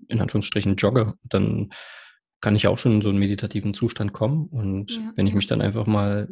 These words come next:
Speaker 1: ja, hinsetze und diesen Moment genieße und mir dann schon vor Augen halte, was ich so für Glaubenssätze habe und ob die wirklich, ja, der Realität entsprechen oder nur meiner Vorstellung oder eben vergangenen Erfahrungen, dann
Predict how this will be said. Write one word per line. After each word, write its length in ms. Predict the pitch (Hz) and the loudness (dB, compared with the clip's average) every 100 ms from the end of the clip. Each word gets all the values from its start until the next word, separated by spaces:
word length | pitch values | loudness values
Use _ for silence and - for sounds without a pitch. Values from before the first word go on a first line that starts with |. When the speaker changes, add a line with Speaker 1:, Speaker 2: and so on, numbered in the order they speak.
| 151 | -4
Speaker 1:
ja, 200 | 101 95 | -4 0
hinsetze 580 | 120 139 131 131 120 | 0 2 0 -4 -6
und 500 | 123 110 101 101 - _ _ | -6 -4 -4 -4 -10 _ _
diesen 160 | 110 104 | 0 2
Moment 300 | 98 101 - | 4 2 0
genieße 340 | 101 110 127 | 0 0 0
und 80 | 107 | -2
mir 100 | 98 | -2
dann 180 | 92 101 | -2 -4
schon 540 | - 101 98 95 - 156 | -2 -2 -2 -4 -8 -14
vor 160 | - 101 | -6 -2
Augen 200 | 104 113 | 0 0
halte, 240 | 107 113 | 0 0
was 180 | 104 - | -4 -4
ich 140 | - | -8
so 100 | - | -8
für 140 | 110 113 | -4 -2
Glaubenssätze 640 | - 95 107 - - - | 2 2 2 -2 -6 -4
habe 300 | 110 107 120 | -2 -2 -2
und 460 | 110 104 101 - - _ _ _ _ | 0 0 -2 -6 -18 _ _ _ _
ob 120 | 123 | -4
die 160 | - 98 | 0 2
wirklich, 460 | 101 - 101 - - | 2 2 0 0 -2
ja, 140 | 95 | 0
der 140 | 98 | 0
Realität 440 | 95 95 98 120 120 | 0 0 0 0 0
entsprechen 420 | 120 - 107 127 | -4 -4 -4 -4
oder 140 | 107 | -2
nur 120 | 104 107 | 0 0
meiner 200 | 107 104 | 0 -2
Vorstellung 540 | 113 - 127 135 131 - - - - - - _ | -4 -4 -2 -2 -4 -8 -20 -20 -20 -20 -20 _
oder 400 | - 101 101 95 | -8 -2 0 0
eben 180 | 101 98 | -2 -4
vergangenen 460 | - 101 101 107 101 | -4 0 2 2 0
Erfahrungen, 640 | 92 107 107 123 127 127 _ | -2 -4 -4 -2 -4 -6 _
dann 480 | 107 101 98 101 | -4 -2 -2 -4